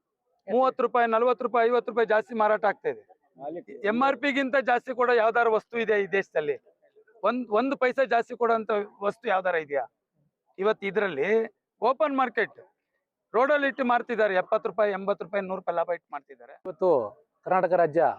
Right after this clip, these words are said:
Speaker 2: ಮದ್ಯಪಾನ ಪ್ರಿಯರ ಹೋರಾಟ ಸಂಘದ ಏನು ಹೋರಾಟ ಇದೆ ಇವತ್ತು, ಈ ಹೋರಾಟ ತೀವ್ರಗತಿಯಲ್ಲಿ, ಆ, ಇದಾಗ್ಲಿ ಅಂತ ನೋಡ್, ಕೇಳ್ಕೊಳ್ತಾ,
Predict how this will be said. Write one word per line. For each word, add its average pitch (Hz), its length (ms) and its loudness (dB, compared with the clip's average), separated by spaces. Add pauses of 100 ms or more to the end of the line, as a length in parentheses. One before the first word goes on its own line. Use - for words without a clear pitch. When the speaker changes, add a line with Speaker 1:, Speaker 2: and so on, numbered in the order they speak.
(100)
Speaker 2:
ಮದ್ಯಪಾನ 165 420 2
ಪ್ರಿಯರ 156 280 2
ಹೋರಾಟ 151 340 2
ಸಂಘದ 143 440 2
ಏನು 127 120 -4
ಹೋರಾಟ 135 300 2
ಇದೆ 143 240 2
ಇವತ್ತು, 127 540 -4 (380)
ಈ 151 60 -6
ಹೋರಾಟ 151 340 2 (400)
ತೀವ್ರಗತಿಯಲ್ಲಿ, 143 760 0 (380)
ಆ, 120 160 -4
ಇದಾಗ್ಲಿ 143 320 0
ಅಂತ 135 120 -2
ನೋಡ್, 127 460 -4
ಕೇಳ್ಕೊಳ್ತಾ, 147 460 -2